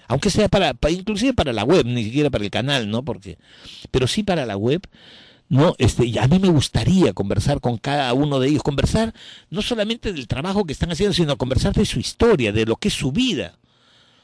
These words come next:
¿no? De su conversión, cómo fue, cómo que fue que se dio, ¿no? Entonces, no sé, tal vez por ahí, ¿no? Eh, quiero hacerlo, lo deseo, mm, el corazón, el corazón me mueve a hacerlo.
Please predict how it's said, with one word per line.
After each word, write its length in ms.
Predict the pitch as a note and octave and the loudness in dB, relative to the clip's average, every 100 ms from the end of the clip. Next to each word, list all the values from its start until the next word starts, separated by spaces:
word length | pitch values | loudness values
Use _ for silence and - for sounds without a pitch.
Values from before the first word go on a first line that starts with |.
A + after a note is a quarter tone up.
| _ _ | _ _
¿no? 200 | B2 F#3+ | -4 -2
De 100 | E3 | -2
su 160 | - | -2
conversión, 680 | - A2+ A2 A2+ G#3+ A3+ C#3+ | -4 -6 -4 -4 0 0 0
cómo 340 | - F3+ E3+ | -4 -2 -4
fue, 340 | B2+ - G#3+ D3 | -2 4 4 4
cómo 280 | D#3 E3 | -2 -4
que 80 | - | -6
fue 220 | - F#3+ F3+ | -4 -2 -2
que 120 | D#3+ | -2
se 180 | - A#2 | -2 -2
dio, 460 | C#3+ G3+ F3 G2+ _ _ _ _ _ _ _ _ _ _ - - | 0 0 0 -6 _ _ _ _ _ _ _ _ _ _ -20 -8
¿no? 320 | G#2 E3 E3+ | -2 -2 -2
Entonces, 500 | A2+ G#2 C#3 D3 D3 | -6 -4 -4 -4 -2
no 180 | A3+ B3 | 0 2
sé, 360 | - F#3 F#3+ | 2 2 2
tal 220 | D#3+ C3+ | -2 0
vez 120 | C#3+ E3 | 2 2
por 220 | F#3 D#3+ | 2 2
ahí, 380 | B2+ F3 E3+ C3+ | 0 0 -2 -4
¿no? 340 | B2 C#3+ C3+ | -4 -6 -8
Eh, 180 | B2+ C3 | -12 -12
quiero 260 | - A3 F#3+ | 2 4 4
hacerlo, 420 | C3+ E3 C#3 A2+ | 2 2 2 2
lo 120 | A#2 | 2
deseo, 580 | B2 B2 - E3 A#2 G#2 | 2 0 -4 -6 -8 -10
mm, 300 | G#2+ A2+ A2 | -14 -16 -14
el 160 | G#2+ A2+ | -12 -8
corazón, 600 | B2+ B2 A#2+ F3 F3 E3 - - - _ - | -6 -6 -2 -2 -2 -6 -12 -20 -20 _ -14
el 120 | A#2 | -4
corazón 380 | D3 C3 - F3 | -2 0 2 4
me 80 | E3 | 6
mueve 300 | F#3+ F3+ C3 | 6 8 6
a 20 | |
hacerlo. 420 | - G#2+ F2+ D#2+ | 4 0 -2 -10